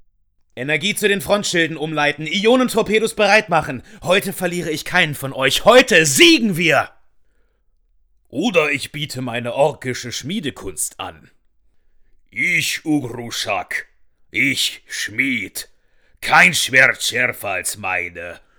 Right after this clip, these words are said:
biete auch Axt und Rüstung, nur meine Rüstung schützt wie vor Waffen, stark wie aus meiner Hand.“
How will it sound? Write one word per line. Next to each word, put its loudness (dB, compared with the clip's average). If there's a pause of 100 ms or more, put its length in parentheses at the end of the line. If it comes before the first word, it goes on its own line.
(140)
biete 6
auch 0
Axt -2
und 2
Rüstung, -8 (280)
nur -2
meine 2
Rüstung -8
schützt -4
wie -8
vor -14
Waffen, 0 (120)
stark 0 (140)
wie -6
aus 0
meiner 2 (100)
Hand.“ 2